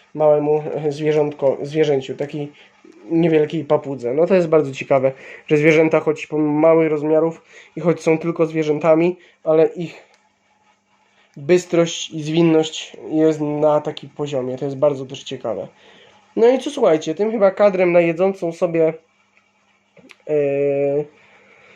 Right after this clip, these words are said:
figę zakończymy dzisiejszy materiał, co u fidze, co u figi słychać, więc podsumowując, figa ma się świetnie, niedawno była kąpana przez dwa razy, także widzicie, piórka ma puszyste i odpowiednio ułożone.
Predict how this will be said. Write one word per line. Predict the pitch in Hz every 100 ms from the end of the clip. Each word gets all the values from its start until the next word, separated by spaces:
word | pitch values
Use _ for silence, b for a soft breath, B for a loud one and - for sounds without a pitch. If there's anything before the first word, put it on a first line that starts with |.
| b b b b
figę | - - 170 175 170 175 - 165
zakończymy | 160 180 190 185 202 175
dzisiejszy | 156 160 175 170
materiał, | 165 170 165 160
co | -
u | 170
fidze, | 170 160 147 165 180 135
co | -
u | 175
figi | 170 165 170
słychać, | - 165 175 175
więc | 170 170
podsumowując, | 170 - 175 175 165 175 170 165 - B B B -
figa | 196 175 175
ma | 175
się | 170
świetnie, | 156 - 185 185 180 180 180 B B
niedawno | 165 170 170 160 165
była | 170 160
kąpana | 160 156 170 180 175
przez | 175 160
dwa | 151 160
razy, | 170 175 175 175
także | 156 156 160 156 160 B B B
widzicie, | 156 156 165 156 151
piórka | 170 170 165
ma | 156 160
puszyste | 156 147 - 170 - 156
i | 147
odpowiednio | 160 156 156 156 151 143
ułożone. | 147 151 156 180 180